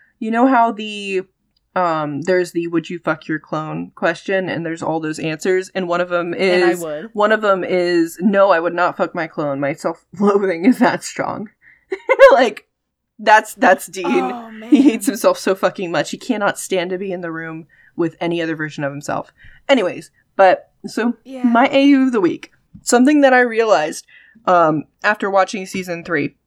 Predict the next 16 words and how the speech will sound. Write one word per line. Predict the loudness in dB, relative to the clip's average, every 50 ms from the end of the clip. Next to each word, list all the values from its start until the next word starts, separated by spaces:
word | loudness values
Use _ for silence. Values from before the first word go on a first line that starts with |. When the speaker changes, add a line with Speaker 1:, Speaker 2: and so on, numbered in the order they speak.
| _ _ _ _ _ _
Speaker 1:
So, | -8 -2 2 4 4 4 4 2 -2 _ _ _ _ _ _ _ _ -2
everyone | -2 0 0 2 2 2 4
knows | 6 4 4 4 2 -4 -8
Dean | -10 -6 -6 -2 -2 -2 -2
is | -2 -4 -8 -6 -6
not | -4 -2 0 0 0 0 -2 -2
a | 2 4 6 6 4 4 0 _ _ _ _ _ _ -2
dog | 2 4 6 6 6 6 4 2 -6 _
person. | -8 -8 -8 -8 -12 -12 -10 -10 -10 -14 _ _ _ _ _ _ _ _ _ _ -2 0
I | 0
have | 0 0
seen | 0 2 4 4 6 6 6
many | 6 6 4 4
people | 4 2 2 4 2 0 2
argue | 0 0 0 0 2 2 2
that | 4 4 4 4 4 2